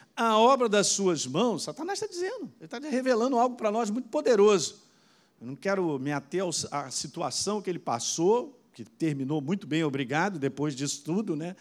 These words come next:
desse vendaval doido. Mas diz assim, "A obra das suas mãos abençoaste." Deus é a origem, a fonte da bênção, gente. "E os seus bens se multiplicam na terra."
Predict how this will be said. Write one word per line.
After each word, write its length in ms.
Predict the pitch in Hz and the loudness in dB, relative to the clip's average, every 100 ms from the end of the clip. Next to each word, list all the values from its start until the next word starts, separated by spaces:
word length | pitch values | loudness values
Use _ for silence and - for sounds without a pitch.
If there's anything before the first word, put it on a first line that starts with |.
| - - _ | -20 -20 _
desse 260 | 135 - | -6 -6
vendaval 520 | 104 151 147 123 147 147 | -6 -6 -4 0 0 0
doido. 440 | 143 180 196 196 - - - _ _ | 2 4 4 -2 -20 -20 -20 _ _
Mas 100 | 139 | -6
diz 140 | 147 196 | -2 0
assim, 240 | 190 190 | 0 0
"A 180 | 180 170 | 2 6
obra 340 | 175 233 277 | 8 6 4
das 200 | 247 214 | 0 0
suas 440 | - 233 196 156 120 | 0 2 2 2 -2
mãos 480 | 123 180 226 214 - | -4 -2 -2 -4 -8
abençoaste." 1500 | 208 220 196 147 185 220 - - 156 120 156 175 - - - _ _ _ _ _ _ _ _ _ _ _ _ _ - | -12 -12 -12 -10 -8 -6 -6 -6 -8 -10 -10 -12 -20 -20 -20 _ _ _ _ _ _ _ _ _ _ _ _ _ -16
Deus 320 | 117 202 190 | -10 -6 -2
é 20 | |
a 100 | 208 | 0
origem, 580 | 185 147 147 220 214 180 | 2 2 4 6 6 2
a 100 | 156 | -2
fonte 420 | - - 226 226 | -6 -2 0 2
da 100 | 196 | 2
bênção, 540 | 156 156 214 233 - 151 | 2 4 6 4 2 -2
gente. 400 | 123 113 101 - _ _ _ _ _ | -2 -6 -10 -20 _ _ _ _ _
"E 80 | 143 | 2
os 140 | 220 | 4
seus 340 | - 220 180 - | 4 4 2 0
bens 360 | 123 180 226 | -2 -2 -2
se 120 | - 247 | -2 -4
multiplicam 800 | 220 320 - 285 - 196 233 190 | -6 -6 -8 -10 -6 -6 -6 -10
na 140 | 151 | -10
terra." 460 | - 127 156 180 | -10 -10 -10 -12